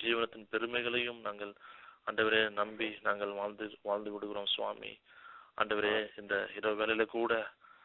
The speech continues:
ஆண்டவரே, உம்முடைய தயவினால, உம்முடைய இரக்கத்தினால எங்கள் மீது, ஆண்டவரே, உம்முடைய கிருபை காட்டும்படியாக நாங்கள் ஜெபிக்கிறோம்.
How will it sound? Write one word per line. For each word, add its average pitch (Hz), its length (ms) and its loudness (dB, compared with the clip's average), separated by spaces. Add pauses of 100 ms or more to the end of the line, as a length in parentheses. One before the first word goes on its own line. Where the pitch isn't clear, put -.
(200)
ஆண்டவரே, 104 380 2
உம்முடைய 101 520 -4
தயவினால, 117 680 6 (100)
உம்முடைய 101 320 -10 (340)
இரக்கத்தினால 135 800 4 (500)
எங்கள் 101 240 -6
மீது, 104 340 -4
ஆண்டவரே, 104 520 -2
உம்முடைய 101 420 -6
கிருபை 107 300 0
காட்டும்படியாக 107 720 -4
நாங்கள் 101 360 -6
ஜெபிக்கிறோம். 107 500 -6